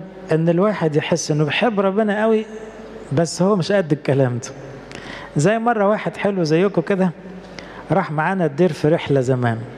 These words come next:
وكان في أولى إعدادي، وبعدين وهو مروح في الأتوبيس يقول لي إيه، "ممكن يا أستاذ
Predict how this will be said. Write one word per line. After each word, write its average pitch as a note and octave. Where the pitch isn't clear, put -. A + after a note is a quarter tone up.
وكان G3+
في -
أولى F#3+
إعدادي، C#3
وبعدين D#3
وهو E3+
مروح F3
في -
الأتوبيس C#3+
يقول D3+
لي C#3+
إيه، C3+
"ممكن E3
يا C#3
أستاذ C3+